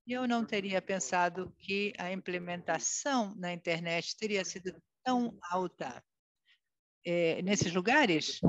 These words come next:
que vocês estão vendo aí, eh, Guernsey, esses são os nomes mais populares nesses países, eles têm servidores de, do Google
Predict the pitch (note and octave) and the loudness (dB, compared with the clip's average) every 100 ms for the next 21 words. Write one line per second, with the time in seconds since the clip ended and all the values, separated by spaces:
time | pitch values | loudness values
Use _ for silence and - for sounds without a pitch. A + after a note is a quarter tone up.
0 | - - F3 D#3+ - E3 - F3 D#3 E3 | 10 8 4 2 2 0 2 0 2 2
1 | D#3+ D#3+ D3 C3+ - _ _ _ _ _ | 4 6 4 4 -6 _ _ _ _ _
2 | _ _ _ _ _ _ _ - F3+ F#3 | _ _ _ _ _ _ _ -6 -2 2
3 | F3+ - F3 G3 A3 G#3+ - - A3 A3 | 2 0 0 4 6 4 0 -4 0 2
4 | G#3+ G#3+ G#3 - _ _ _ _ _ - | 2 2 0 -4 _ _ _ _ _ -4
5 | G#3 G3 A3 F#3+ G#3+ G#3 F3+ A3 A3 G#3 | 0 2 2 2 2 2 4 6 6 4
6 | E3 G3 G3+ G3 - - F#3+ - F#3 G#3+ | 2 4 4 4 0 0 0 2 4 6
7 | C4 A3 G3+ F#3+ F3+ - E3+ G3+ C4+ B3+ | 6 4 2 4 2 6 6 8 6 4
8 | - F#3 - G3 - F3 F3 F3 E3+ D#3 | 4 4 4 2 4 4 4 4 2 2
9 | A#3 A3 - F#3+ A#3+ G3 G3+ G3 C4 D4 | 0 -2 -2 2 4 4 4 6 6 6